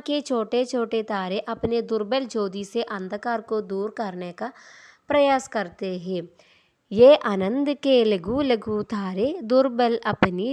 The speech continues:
ജ്യോതി പസാരെ. അടുത്തൊരു ആക്ടിവിറ്റി പേജ് നമ്പർ ഫോർട്ടി ടൂവിലെ ഫസ്റ്റത്തെ ആക്ടിവിറ്റി ഇതാണ്. ഏഹ്, രണ്ട് കുറച്ച് ബോ-, ഒരു ബോ-, ടേബിളിൽ കുറച്ച്,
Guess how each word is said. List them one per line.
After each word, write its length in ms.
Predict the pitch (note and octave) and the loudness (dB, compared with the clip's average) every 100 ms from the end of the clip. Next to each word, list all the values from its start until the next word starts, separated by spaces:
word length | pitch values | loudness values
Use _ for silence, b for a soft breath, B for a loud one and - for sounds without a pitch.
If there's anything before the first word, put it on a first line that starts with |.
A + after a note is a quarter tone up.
| B3+ | -4
ജ്യോതി 400 | A#3+ G#3 F3 G3+ C4+ | -4 -4 -4 -10 -6
പസാരെ. 580 | - - G3+ F3+ E3+ E3+ G3 _ _ _ _ _ _ _ _ _ _ _ b b b _ | -6 -6 -8 -8 -10 -14 -18 _ _ _ _ _ _ _ _ _ _ _ b b b _
അടുത്തൊരു 580 | A#3 A3+ G#3+ - C4 C4+ | 4 4 2 6 8 10
ആക്ടിവിറ്റി 520 | C#4+ A#3+ - A#3 G#3+ B3 | 8 6 0 -4 -4 4
പേജ് 300 | C4 A3+ G#3 | 6 6 6
നമ്പർ 160 | A#3 A#3+ | 2 2
ഫോർട്ടി 400 | - A#3+ G#3 G#3+ A3 A3+ | 4 4 4 2 -2 0
ടൂവിലെ 280 | A3 G#3+ A#3 | 2 2 2
ഫസ്റ്റത്തെ 480 | B3+ A#3 - A3 A#3+ | 0 0 0 4 6
ആക്ടിവിറ്റി 420 | A3 A3+ G#3 A3 | 4 2 -6 -2
ഇതാണ്. 360 | G3+ F#3 E3+ F#3+ D#4 B B B B _ | 0 0 0 -2 -2 B B B B _
ഏഹ്, 180 | A3 G#3+ G#3+ | 2 4 4
രണ്ട് 220 | G#3+ A3 A3 G#3+ - | 4 2 0 -2 0
കുറച്ച് 300 | A#3+ A3+ C4 B3 | -2 2 2 4
ബോ-, 200 | B3 A3 - | 4 4 2
ഒരു 80 | A#3+ A#3 | -2 4
ബോ-, 200 | B3+ A#3 A3+ G#3+ | 4 6 2 2
ടേബിളിൽ 420 | A3+ G#3+ G#3 A3 A#3+ | 2 2 2 0 0
കുറച്ച്, 400 | A#3 G#3 - A3+ | -2 -6 -4 0